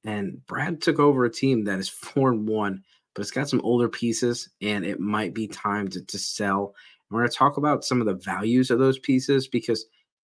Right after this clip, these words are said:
values are subjective, no matter what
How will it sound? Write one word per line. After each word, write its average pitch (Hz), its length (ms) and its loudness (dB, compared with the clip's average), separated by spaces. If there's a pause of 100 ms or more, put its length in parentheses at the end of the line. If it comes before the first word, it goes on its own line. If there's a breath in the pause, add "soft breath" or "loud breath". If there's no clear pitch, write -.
(280)
values 165 500 4 (140)
are 110 320 2
subjective, - 680 -6 (200)
no 101 120 -6
matter 107 300 0
what 98 300 -2